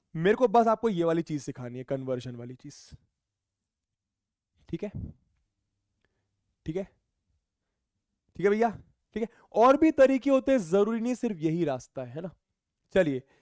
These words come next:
कितने परसेंट समझ में आया जो मैं कर रहा हूं, पहले तो ये बताओ, कितने प्रतिशत समझ में आया जो मैं कर रहा हूं, पहले तो ये बताओ। अब हम लोग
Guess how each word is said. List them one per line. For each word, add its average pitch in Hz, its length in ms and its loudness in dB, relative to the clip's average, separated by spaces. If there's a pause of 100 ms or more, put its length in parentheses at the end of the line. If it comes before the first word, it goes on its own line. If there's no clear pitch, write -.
(440)
कितने 254 300 6
परसेंट 254 480 6
समझ 208 440 2
में 208 120 0
आया 208 140 2
जो 202 120 2
मैं 202 140 2
कर 160 200 -2
रहा 156 140 0
हूं, 165 120 -4
पहले 139 280 -6
तो 135 100 -10
ये 131 120 -12
बताओ, - 220 -16 (800)
कितने 240 360 4
प्रतिशत 214 760 0
समझ 180 500 -2
में 196 160 -4
आया 156 260 -2
जो 151 160 -6
मैं 147 160 -6
कर 135 200 -10
रहा 131 100 -8
हूं, 147 80 -8
पहले 127 200 -10
तो 135 100 -12
ये 127 120 -12
बताओ। 131 260 -14 (720)
अब 220 120 6
हम 214 100 6
लोग 226 160 6